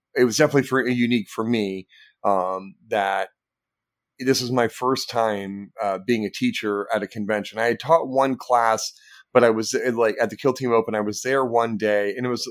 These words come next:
you know, it was a little bit of a different context. It was a six-hour class, et cetera.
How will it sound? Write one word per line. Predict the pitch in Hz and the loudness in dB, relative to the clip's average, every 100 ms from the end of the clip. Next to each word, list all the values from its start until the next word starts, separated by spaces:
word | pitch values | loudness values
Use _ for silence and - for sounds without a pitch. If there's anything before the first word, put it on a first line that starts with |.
| - | -12
you | 139 156 | -10 0
know, | 135 | 2
it | 135 | 2
was | 127 | 2
a | 147 | 2
little | 156 131 | 2 2
bit | 120 | 0
of | 113 | 0
a | 107 | -2
different | 101 110 104 98 | -4 -4 -6 -10
context. | - 101 101 95 92 107 | -6 -4 -6 -10 -10 -14
It | |
was | 95 | -12
a | |
six-hour | 101 - 110 117 110 107 107 | -8 -8 -6 -2 -2 -2 -4
class, | 104 95 98 98 | -6 -6 -6 -10
et | - | -12
cetera. | 104 95 98 | -10 -8 -8